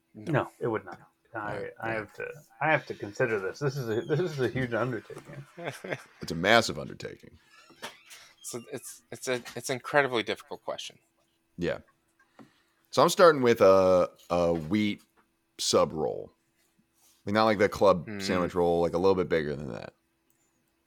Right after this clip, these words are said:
Speaker 3: Not necessarily, like, a six, I don't necessarily need, like, a foot long hoagie or anything like that. Maybe, like, a six incher. I think that's my ideal, my ideal length. Not too, not gonna make me feel like I'm gonna explode afterwards, but I'm looking, like, for a six inch wheat,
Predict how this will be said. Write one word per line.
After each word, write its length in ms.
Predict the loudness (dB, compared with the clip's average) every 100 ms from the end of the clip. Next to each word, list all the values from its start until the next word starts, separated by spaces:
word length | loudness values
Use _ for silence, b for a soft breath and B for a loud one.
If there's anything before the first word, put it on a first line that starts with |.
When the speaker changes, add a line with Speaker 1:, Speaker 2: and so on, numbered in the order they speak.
| _ _ 0
Speaker 3:
Not 140 | 4
necessarily, 380 | 2 4 6 6
like, 120 | 6
a 60 | 2
six, 580 | 2 0 0 0 -2 0
I 60 | 2
don't 100 | 2
necessarily 440 | 0 2 4 4
need, 100 | 2
like, 120 | 0 0
a 60 |
foot 240 | 0 0 2
long 220 | 2 2
hoagie 420 | 2 2 2 0
or 60 | 0
anything 280 | 0 -2 -4
like 160 | -2
that. 200 | 0 0
Maybe, 160 | 0 0
like, 140 | 0
a 40 | 0
six 300 | -4 -4 -6
incher. 320 | -8 -10 -18 _ _ -6
I 60 |
think 120 | -4 -2
that's 160 | -4
my 160 | -4 -2
ideal, 540 | -4 -6 -6 -6 -8 _ _ _ _
my 140 | -6 -6
ideal 300 | -4 -6 -6
length. 260 | -10 -12 -20 _ _ _ -4
Not 180 | -2
too, 180 | -2 -2
not 140 | -2 -2
gonna 420 | 0 2 2 0 -6 _ _ _ _ _ -2
make 180 | -2
me 80 | -2
feel 260 | -2 2 2
like 160 | 2
I'm 80 | 0
gonna 160 | -4 -4
explode 460 | -6 0 2 2
afterwards, 580 | 2 -2 -4 -4 -4 -6
but 100 | -6
I'm 80 | -6
looking, 180 | -6 -8
like, 100 | -8
for 140 | -6
a 40 | -6
six 380 | -2 -2 -2
inch 180 | -4 -4
wheat, 420 | -6 -6 -6 -6